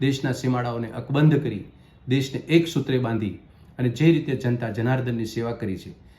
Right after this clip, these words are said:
એ ફરી એકવાર એ સેવા કરવાનો મોકો જનતા જનાર્દન, સમગ્ર દેશના લોકો કોંગ્રેસ પક્ષને આપે એવી અમે નમ્ર અપીલ કરીએ છીએ, વિનંતી કરીએ છીએ. આપ સૌ જાણો છો કે દેશની સર્વો-, સર્વોપરી તાકાત, દેશની એકતા, દેશની અખંડિતતા,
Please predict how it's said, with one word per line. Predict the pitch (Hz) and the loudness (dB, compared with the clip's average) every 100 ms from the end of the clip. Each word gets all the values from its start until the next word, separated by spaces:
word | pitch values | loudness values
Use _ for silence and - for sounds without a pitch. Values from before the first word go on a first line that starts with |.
| - - | -20 -8
એ | 131 | -8
ફરી | - 175 190 | 4 6 6
એકવાર | 151 - 117 107 - - - - | 4 0 -8 -8 -14 -20 -8 4
એ | 165 | 6
સેવા | 151 131 120 | 6 0 0
કરવાનો | 117 110 110 107 | -2 -4 -4 -2
મોકો | 107 101 98 - - - - | -4 -4 -8 -10 -20 -20 -8
જનતા | - 139 131 | 2 2 2
જનાર્દન, | 113 117 110 107 104 - - | 0 -2 -2 -6 -10 -16 -18
સમગ્ર | - 127 120 | 2 4 4
દેશના | 104 123 143 - 131 | 2 2 2 0 -4
લોકો | 104 98 - 98 - - | -4 -6 -8 -14 -14 -8
કોંગ્રેસ | 123 123 120 - | 0 2 2 -2
પક્ષને | 120 120 - | -6 -6 -4
આપે | 101 95 101 92 - - - - | -2 -4 -6 -12 -16 -20 -10 0
એવી | 131 | 2
અમે | 135 123 | 2 0
નમ્ર | 113 113 | 0 -2
અપીલ | 104 - 135 135 | -2 0 0 0
કરીએ | 131 131 | -4 -6
છીએ, | - 117 | -6 -4
વિનંતી | 104 98 95 | -2 -2 -4
કરીએ | 95 82 82 | -10 -12 -12
છીએ. | - - - - - - - | -14 -20 -20 -20 -20 -16 -4
આપ | 139 | -4
સૌ | - 180 185 | 2 6 6
જાણો | 131 123 120 | 6 2 0
છો | - - - - - - | -2 -10 -12 -20 -20 -2
કે | 135 | 4
દેશની | 151 165 175 | 6 6 4
સર્વો-, | 160 151 156 175 | 4 4 4 2
સર્વોપરી | 143 156 190 190 165 | 2 6 6 8 6
તાકાત, | - 113 110 95 - - - 131 | 4 0 -2 -6 -8 -20 -10 0
દેશની | 131 - 131 | 0 0 0
એકતા, | 120 120 - 135 - - - | 0 -2 -6 -10 -10 -18 -4
દેશની | 131 135 156 139 | 0 2 0 -2
અખંડિતતા, | 120 - 143 127 - - | -4 0 0 0 -4 -14